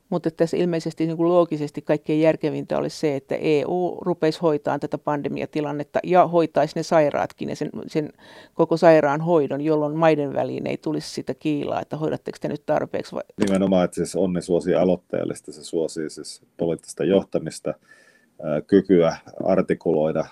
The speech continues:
Speaker 2: niin kuin, ratkaisuja asioihin, tarjota, niin kuin, lääkettä ihmisten mielessä olevaan hätään, ää, ja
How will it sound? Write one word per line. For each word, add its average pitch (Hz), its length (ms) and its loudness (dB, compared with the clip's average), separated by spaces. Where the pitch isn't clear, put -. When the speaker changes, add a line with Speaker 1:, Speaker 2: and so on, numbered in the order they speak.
Speaker 2:
niin 82 140 -10
kuin, 80 120 -6
ratkaisuja 87 580 0
asioihin, 76 520 -4
tarjota, 85 400 -2
niin 76 280 -16
kuin, 80 140 -4
lääkettä 82 540 -2
ihmisten 82 640 -2
mielessä 87 460 0
olevaan 76 400 0
hätään, 78 500 -4
ää, - 680 -10
ja - 80 -8